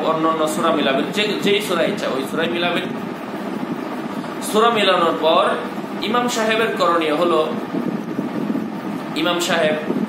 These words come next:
আপনার রুকু দিবেন, রুকুর তাসবিহ পড়বেন, <coughs> রুকু থেকে উঠে সেজদা দিবেন, সেজদার তাসবিহ পাঠ করবেন <coughs> এবং রুকু থেকে সোজা হয়ে দাঁড়িয়ে যাবেন।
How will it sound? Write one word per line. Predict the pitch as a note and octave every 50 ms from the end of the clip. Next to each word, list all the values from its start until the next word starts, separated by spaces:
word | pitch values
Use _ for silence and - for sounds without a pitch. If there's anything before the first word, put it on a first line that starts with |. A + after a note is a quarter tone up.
| - - - - - - - - - - - - - - - - - -
আপনার | - - - - D3 C#3+ C#3+ C#3 C#3 C#3 C3+ - - - - - - - - - - - - -
রুকু | - - G#3+ A3 G#3+ G#3+ G3
দিবেন, | G3 C3 A#2+ A#2+ G#2+ G2+ G2 - - - - - D3+
রুকুর | F3 F#3 F3+ F#3+ F3+ -
তাসবিহ | E3+ E3 E3+ F3+ F3+ F3
পড়বেন, | F3 E3+ E3+ E3 E3 E3 E3+ E3 - - - - -
<coughs> | - - G#3+ E3 - - -
রুকু | - - -
থেকে | - E3+ E3 D#3+ D#3+
উঠে | D#3 D#3+ D#3+ D#3
সেজদা | D#3+ - D#3+ D3+ D3+ D#3 E3+ E3+
দিবেন, | E3 D#3+ E3 D#3 D#3 - - - - - - - - - - -
সেজদার | - - F#3+ G3+ G3+ G3+ F#3+ F3+ -
তাসবিহ | D#3+ D#3 D#3 - E3 D#3+ C3+
পাঠ | C3+ C3 - -
করবেন | C#3 C3+ C3 C#3 C#3+ C#3 - - - - - - -
<coughs> | A#3 - - F3+ D3+ C#3 C3+
এবং | D3+ E3 D#3 - - - - - - - - - - - - - - - - - - - - C#3
রুকু | D3 - F3 F3
থেকে | F3 F3 F#3+ G3+
সোজা | G3 F3+ E3+ F#3 F#3
হয়ে | E3+ E3 D3+ C#3+
দাঁড়িয়ে | D3+ C#3+ C#3 C3+ C3
যাবেন। | B2+ B2 A2+ A#2 A2+